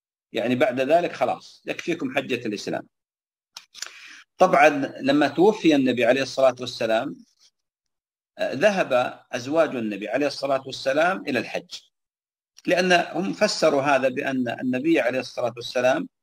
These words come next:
آه، لم يأمر بذلك أمر وجوب، وإنما أمر إرشاد، فذهبنا إلا سودة وزينب بنت جحش بقيتا في المدينة، وقال، قالتا:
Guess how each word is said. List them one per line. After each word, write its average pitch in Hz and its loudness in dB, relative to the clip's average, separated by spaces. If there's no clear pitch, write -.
آه، - -6
لم 180 0
يأمر 160 0
بذلك 151 0
أمر 143 -6
وجوب، 131 -6
وإنما 175 0
أمر 147 0
إرشاد، 113 -6
فذهبنا 170 0
إلا 165 2
سودة 190 -2
وزينب 156 0
بنت 120 -8
جحش - -8
بقيتا 147 0
في 117 -8
المدينة، 120 -4
وقال، 117 2
قالتا: 120 0